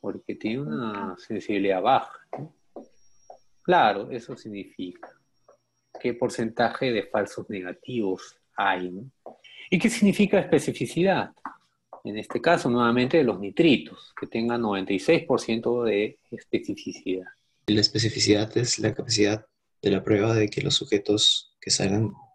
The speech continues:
Speaker 2: eh, con la prueba, de, de demostrar la ausencia de una enfermedad, ¿no?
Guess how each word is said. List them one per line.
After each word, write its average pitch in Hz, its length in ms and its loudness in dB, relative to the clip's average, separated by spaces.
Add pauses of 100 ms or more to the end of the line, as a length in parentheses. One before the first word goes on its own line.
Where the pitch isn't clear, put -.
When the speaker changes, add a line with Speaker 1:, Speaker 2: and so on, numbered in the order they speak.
(160)
Speaker 2:
eh, - 260 -2
con 85 120 -4
la 80 100 -6
prueba, - 440 -4 (420)
de, 107 120 2
de 117 120 2
demostrar 110 520 2
la 117 100 2
ausencia 107 540 0
de 95 100 -4
una 98 200 -6
enfermedad, - 580 -12
¿no? 139 240 -6